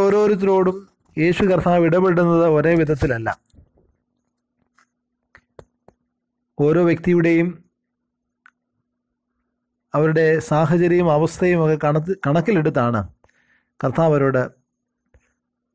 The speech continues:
ഇടപെടുന്നതെന്ന് കാണാൻ കഴിയും. ഇവിടെ നിക്കോദീമോസ് സമൂഹത്തിലെ സമുന്നതനായ ഒരു വ്യക്തിത്വമാണ്. ഈ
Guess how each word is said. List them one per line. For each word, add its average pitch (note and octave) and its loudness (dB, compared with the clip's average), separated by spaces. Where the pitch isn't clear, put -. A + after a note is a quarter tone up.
ഇടപെടുന്നതെന്ന് C#3+ -2
കാണാൻ A2 -2
കഴിയും. F2+ -12
ഇവിടെ G#3 2
നിക്കോദീമോസ് A3 0
സമൂഹത്തിലെ G3 0
സമുന്നതനായ F3 0
ഒരു C#3+ 0
വ്യക്തിത്വമാണ്. B2 -4
ഈ F#3 2